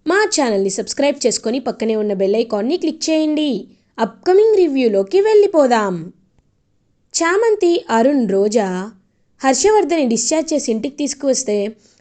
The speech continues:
హర్షవర్ధన్ "చంద్రిక ఎక్కడా?" అని రమాదేవిని నిలదీస్తూ ఉంటాడు. "ఒక పని మనిషి కోసం నువ్వు ఎందుకు ఇంతలా అడుగుతున్నావని?" రమాదేవి అడిగితే, "తను ఎప్పటి నుండో మన ఇంటి మనిషిగా ఉంటుంది,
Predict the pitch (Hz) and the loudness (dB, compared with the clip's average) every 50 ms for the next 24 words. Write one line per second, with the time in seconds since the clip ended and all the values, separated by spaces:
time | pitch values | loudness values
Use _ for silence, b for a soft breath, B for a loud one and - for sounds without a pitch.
0 | b - 339 359 - 415 392 349 294 226 190 220 220 220 214 226 240 240 B B | b -4 -2 -2 0 2 2 2 2 0 0 -2 -2 -2 -2 -4 -6 -8 B B
1 | B B B B B - 302 294 302 320 392 403 392 381 330 277 240 214 - - | B B B B B 0 2 2 4 4 2 2 2 2 2 2 2 2 0 0
2 | - 269 262 262 262 247 - - - 220 214 214 202 190 202 240 302 285 262 254 | 0 0 2 2 0 -2 -6 -8 -6 -4 -2 0 0 0 0 0 0 0 0 0
3 | 277 330 359 320 302 269 240 262 294 269 226 214 233 220 262 277 - - - 277 | 0 0 0 2 2 2 2 2 0 0 0 0 0 -2 -2 -2 -4 -2 -2 -2
4 | 269 254 240 247 240 233 233 214 202 b b b b b b - 349 381 - 427 | -2 -2 -2 -2 -2 0 0 0 -2 b b b b b b -2 0 0 0 0
5 | 427 - 302 302 349 381 403 403 381 - 381 370 349 339 311 - 359 330 330 320 | 2 2 2 2 2 4 4 2 2 2 0 0 0 0 0 0 0 0 0 0
6 | 285 269 247 226 226 226 247 285 359 - 359 320 285 302 277 285 269 247 226 - | 0 0 2 4 4 4 4 2 0 0 0 0 0 0 2 2 2 2 2 0
7 | 247 269 240 294 277 277 269 262 254 254 247 247 220 196 180 180 196 208 226 254 | 0 -2 -2 -2 -2 0 0 0 0 0 0 0 0 0 -2 -2 -2 0 2 4
8 | 247 247 247 220 196 185 185 214 190 285 330 415 466 427 b b b b b b | 4 4 4 0 -2 -2 -4 -6 -6 -4 -4 -4 -6 -8 b b b b b b
9 | _ 392 392 403 403 403 359 277 254 247 - - 359 359 - - 349 339 311 302 | _ 2 2 4 2 2 2 0 0 0 0 0 -2 -2 0 -2 -2 -2 2 2
10 | 330 339 320 254 208 214 247 285 320 320 311 320 349 302 285 262 254 262 269 247 | 2 2 2 0 -2 -2 -2 0 0 -2 -2 -2 -2 0 0 -2 -2 -4 -2 0
11 | 254 262 262 233 220 214 240 233 226 226 226 220 214 b | 2 2 2 2 0 -4 -6 -6 -4 -4 -4 -4 -6 b